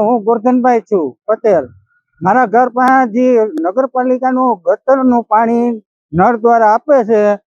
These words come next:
જે પીવાને લાયક નથી અને માણસોને અત્યારે હોસ્પિટલમાં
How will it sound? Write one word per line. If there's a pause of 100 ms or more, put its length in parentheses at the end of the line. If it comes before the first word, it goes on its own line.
(140)
જે
પીવાને
લાયક
નથી
અને
માણસોને (580)
અત્યારે
હોસ્પિટલમાં